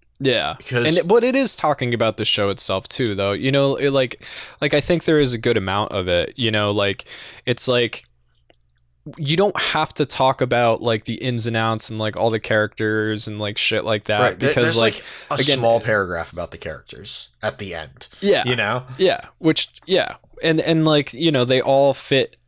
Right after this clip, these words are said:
Speaker 1: the piece that they're supposed to fit, and they, you know, th-, th-, it just, like, they work out fine. But what really, like, we're looking at is kind of the show as a whole, like, the entirety of the,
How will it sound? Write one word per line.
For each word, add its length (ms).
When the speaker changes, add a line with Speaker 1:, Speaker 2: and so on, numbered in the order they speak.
Speaker 1:
the 180
piece 460
that 220
they're 140
supposed 420
to 60
fit, 360
and 140
they, 120
you 200
know, 160
th-, 160
th-, 180
it 160
just, 320
like, 200
they 120
work 300
out 180
fine. 360
But 240
what 200
really, 420
like, 260
we're 240
looking 420
at 220
is 140
kind 240
of 80
the 80
show 420
as 100
a 60
whole, 580
like, 200
the 140
entirety 720
of 120
the, 420